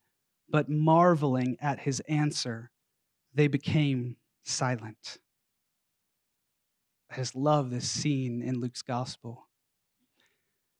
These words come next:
And when we focus on the details that Luke gives to us and its place within this gospel, what I believe we'll see is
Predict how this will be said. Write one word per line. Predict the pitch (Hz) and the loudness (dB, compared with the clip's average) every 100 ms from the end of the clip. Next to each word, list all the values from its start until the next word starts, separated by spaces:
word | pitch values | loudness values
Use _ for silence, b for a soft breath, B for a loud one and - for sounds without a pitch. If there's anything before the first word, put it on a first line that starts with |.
| _ _ | _ _
And | 160 170 | 4 8
when | 185 | 8
we | 214 | 8
focus | 196 214 220 220 202 - | 6 8 8 10 6 8
on | 170 | 6
the | 160 | 4
details | 139 180 190 170 160 143 131 | 4 4 4 4 4 2 0
that | 147 156 | -4 0
Luke | 151 160 190 175 - - | 2 8 8 6 -2 -10
gives | 151 170 160 - | 2 2 2 -2
to | - 143 139 | -6 -8 -6
us | 127 - | -6 -2
and | 156 160 | 2 2
its | 160 - | 0 -8
place | - 202 208 208 - | 0 6 6 6 2
within | 160 - 190 208 190 | 0 2 4 6 6
this | 151 - | 6 2
gospel, | - 117 - - - _ _ _ _ _ _ _ _ _ _ _ _ _ _ _ _ - | -4 -4 -8 -14 -20 _ _ _ _ _ _ _ _ _ _ _ _ _ _ _ _ 8
what | 190 | 10
I | 185 | 12
believe | 180 185 214 277 240 | 10 10 12 12 12
we'll | 202 185 | 10 10
see | 175 - - 180 170 156 | 8 2 2 4 4 2
is | 156 175 151 147 - | 2 2 2 2 -4